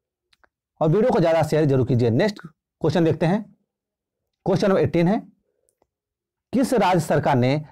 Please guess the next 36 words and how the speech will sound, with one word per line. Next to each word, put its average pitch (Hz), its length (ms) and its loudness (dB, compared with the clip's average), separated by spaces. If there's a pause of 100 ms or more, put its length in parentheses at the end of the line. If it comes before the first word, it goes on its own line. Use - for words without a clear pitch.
(200)
तानसेन 220 420 0
सम्मान 156 380 0
की 156 180 -2
स्थापना 131 420 -2
की 117 160 -4
है? 107 140 -8 (920)
किस 226 180 -2
राज्य 180 160 2
सरकार 143 260 -2
ने 139 100 0
की 151 120 0
है? 180 240 -2 (200)
ये 156 100 0
है 139 120 2
मध्य 123 280 0
प्रदेश 117 300 0
राज्य 165 180 -2
सरकार। 104 320 -8 (360)
ऑप्शन 180 300 0
फोर्थ - 280 -2
आप 127 200 -2
लोगों 120 120 -2
का 151 100 -2
राइट 110 220 0
आंसर 117 200 -2
होगा, 110 240 -4 (380)
क्या 143 120 0
होगा? 180 380 -2 (140)
ऑप्शन 135 340 -2
फोर्थ। 131 420 -4 (1400)
नेक्स्ट 175 160 0
क्वेश्चन 196 240 0
है, 185 60 0
क्वेश्चन 151 200 -2
नंबर 127 180 0
नाइनटीन, 123 440 0